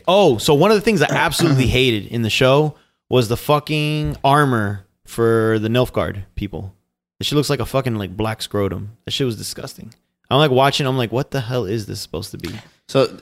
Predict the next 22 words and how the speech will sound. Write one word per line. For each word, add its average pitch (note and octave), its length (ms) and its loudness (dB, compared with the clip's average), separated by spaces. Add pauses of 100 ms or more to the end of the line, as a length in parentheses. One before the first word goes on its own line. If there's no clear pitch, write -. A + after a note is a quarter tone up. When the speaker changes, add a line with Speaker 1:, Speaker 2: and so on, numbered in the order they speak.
Speaker 2:
there's C#3 120 6
a - 40 6
Speaker 1:
armor F3+ 140 4
was C3 120 4
Speaker 2:
theory. C3+ 100 6
Speaker 1:
awful. - 380 0
Speaker 2:
Oh, A2 260 0 (140)
going A#2+ 180 0
back. A2+ 220 -2 (500)
So A#2+ 340 2 (240)
<laughs> - 240 -16
one C#3+ 300 -2
theory D#3+ 320 4
of B2 180 4
someone C3 280 2
has B2 320 2
of G#2 240 0
Geralt A2+ 380 2 (420)
and G#2+ 200 -4
Yennefer's G#2+ 540 -2
djinn A#2 220 0
thing, G2+ 340 -4